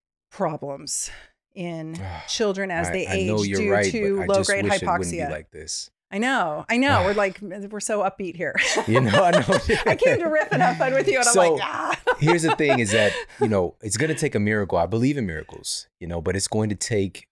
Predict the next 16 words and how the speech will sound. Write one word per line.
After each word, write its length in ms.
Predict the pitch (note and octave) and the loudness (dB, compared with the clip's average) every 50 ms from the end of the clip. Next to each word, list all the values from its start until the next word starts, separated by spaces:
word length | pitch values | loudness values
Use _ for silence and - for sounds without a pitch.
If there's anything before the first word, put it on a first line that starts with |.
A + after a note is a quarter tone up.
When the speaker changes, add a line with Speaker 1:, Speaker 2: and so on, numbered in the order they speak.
| _ _ _ | _ _ _
Speaker 2:
folks 280 | - G#2+ G#2+ - - | -4 -4 -2 -2 -2
like 180 | A2 G2 - - | -2 -2 -2 -4
yourself 480 | F2 - - B2 B2 C#3+ C3 - - | -4 -2 -2 0 0 -2 -4 -6 -6
and 180 | F2+ F2 F2 D#2+ - | -10 -12 -12 -12 -12
everybody 340 | G2 G2 G#2 G2+ G#2 G2 G2 | -12 -10 -6 -2 -2 -2 -2
listening 640 | F#2+ G2 A2 A#2+ - - G2 E2+ D#2+ D#2+ F#2+ A2 _ _ _ _ - | -4 -6 -6 -8 -6 -6 -6 -6 -6 -6 -10 -12 _ _ _ _ -10
to 100 | - F#2+ E2 E2 _ _ | -10 -10 -10 -10 _ _
do 200 | - C#3+ E3 D#3 | -6 -4 -2 -2
something. 580 | - - A2 D#2+ D2 - - - - B1+ - _ _ - | -2 -2 -2 -4 -6 -8 -10 -14 -14 -14 -18 _ _ -10
You 100 | G2 F#2 | -10 -8
know, 120 | F2 F2 | -6 -4
we 160 | F#2 G#2+ A2+ | -2 -2 -2
can 360 | G#2 - - A#2+ A#2 A#2+ A#2+ A#2 | -2 -2 -4 -2 0 0 -2 -4
turn 200 | - - G#2 F#2+ | -4 -4 -4 -4
the 80 | F2 | -4
tide. 280 | - - G2+ F2 D#2+ | -2 0 0 0 -2